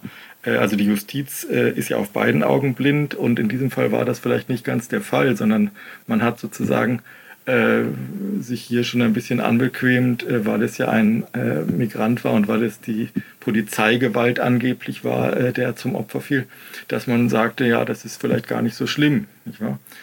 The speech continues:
Und das hat sich aber jetzt vollkommen gedreht. Also Macron hat jetzt, äh, hinter den Kulissen angeblich gesagt,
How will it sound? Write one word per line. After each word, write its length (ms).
Und 260
das 180
hat 120
sich 160
aber 140
jetzt 180
vollkommen 520
gedreht. 540
Also 260
Macron 540
hat 160
jetzt, 240
äh, 180
hinter 280
den 120
Kulissen 480
angeblich 540
gesagt, 440